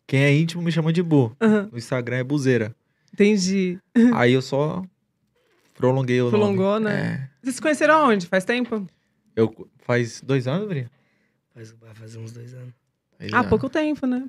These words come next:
Speaker 2: Parece
Speaker 1: É.
Speaker 2: que é bem mais, né?
Speaker 1: Foi agora. Foi tempo de estourar na internet mesmo.
Speaker 2: Sim.
Speaker 1: A gente se conheceu. É, um, um moleque me apresentou o Cabrinha. Cabrinha
Speaker 2: Aham.
Speaker 1: morava lá no
Speaker 3: É o Biel.
Speaker 1: Santinês.
Speaker 2: Aham.
Speaker 1: E eu tava metendo marcha no Instagram, nas rifas.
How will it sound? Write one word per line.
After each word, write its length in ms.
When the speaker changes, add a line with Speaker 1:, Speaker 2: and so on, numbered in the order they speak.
Speaker 2:
Parece 320
Speaker 1:
É. 20
Speaker 2:
que 60
é 20
bem 140
mais, 280
né? 300
Speaker 1:
Foi 140
agora. 500
Foi 160
tempo 300
de 100
estourar 320
na 80
internet 400
mesmo. 240
Speaker 2:
Sim. 480
Speaker 1:
A 40
gente 180
se 140
conheceu. 680
É, 680
um, 300
um 80
moleque 360
me 60
apresentou 560
o 40
Cabrinha. 460
Cabrinha 300
Speaker 2:
Aham. 60
Speaker 1:
morava 280
lá 120
no 60
Speaker 3:
É 100
o 80
Biel. 240
Speaker 1:
Santinês. 380
Speaker 2:
Aham. 380
Speaker 1:
E 40
eu 60
tava 200
metendo 280
marcha 300
no 160
Instagram, 460
nas 220
rifas. 260